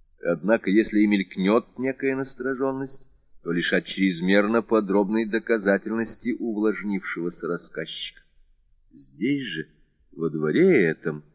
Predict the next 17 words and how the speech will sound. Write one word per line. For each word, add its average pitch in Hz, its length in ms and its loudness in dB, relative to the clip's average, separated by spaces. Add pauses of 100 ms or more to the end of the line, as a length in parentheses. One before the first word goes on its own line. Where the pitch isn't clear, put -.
(320)
ничего 180 680 0
такого 80 400 -2
не 165 180 -2
происходило, 80 720 -4 (560)
так 202 160 -4
казалось 87 460 -6
бы. - 120 -16 (1600)
Сколько - 480 -2
прекрасных, 117 760 2
молодых, 95 760 0
всемогущих, 123 840 0 (400)
бурлящих 165 720 4
жизнью, 107 600 -2
жадных 160 580 2
к - 80 -18
ней 131 180 -2
существ. - 880 -2